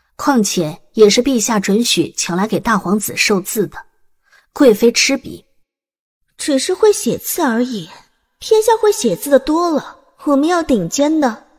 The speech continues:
Speaker 1: 这话自然瞒不住人传了出来，这也是为什么那日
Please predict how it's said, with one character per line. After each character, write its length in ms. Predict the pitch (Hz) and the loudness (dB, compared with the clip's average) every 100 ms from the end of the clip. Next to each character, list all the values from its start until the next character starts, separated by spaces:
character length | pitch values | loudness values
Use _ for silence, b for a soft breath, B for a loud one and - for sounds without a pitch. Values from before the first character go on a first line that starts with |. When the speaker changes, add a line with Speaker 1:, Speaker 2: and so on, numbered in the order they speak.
| _ _ _ _ _ _ _ _ | _ _ _ _ _ _ _ _
Speaker 1:
这 220 | - 311 247 | 0 2 2
话 280 | 269 233 | 0 0
自 220 | 196 - 233 | 0 0 0
然 120 | 220 | 2
瞒 180 | 208 190 | 0 0
不 80 | |
住 160 | 233 254 | 0 0
人 360 | - 151 175 202 - | -2 -6 -10 -12 -12
传 260 | - 151 190 | -8 -4 -2
了 60 | |
出 180 | - - | -4 -8
来， 200 | 113 - _ _ _ _ _ - | -14 -18 _ _ _ _ _ 0
这 160 | 330 | 4
也 140 | 294 208 | 6 4
是 160 | - | 2
为 220 | 262 320 262 | 2 4 2
什 200 | - 185 | 2 2
么 60 | |
那 200 | 208 240 | 4 4
日 340 | 190 185 151 | 2 0 -2